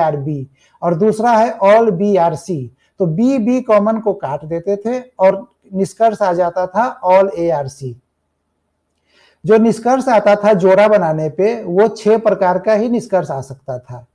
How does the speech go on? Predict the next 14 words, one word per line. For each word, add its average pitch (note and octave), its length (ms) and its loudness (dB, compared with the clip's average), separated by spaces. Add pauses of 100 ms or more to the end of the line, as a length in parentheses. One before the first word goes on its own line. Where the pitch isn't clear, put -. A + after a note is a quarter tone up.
(140)
ए F#3+ 160 4
प्लस F#3 360 2
ए D#3+ 220 -4
से, G#3 220 -2 (460)
ए F#3+ 180 6
प्लस F#3 500 2
ई D#3 180 -4
से, A#3 380 -4 (480)
ई A3 180 0
प्लस F#3 440 2
ए D#3 180 -4
से, F#3+ 220 -4 (380)
ई G#3+ 120 0
प्लस F3 400 -2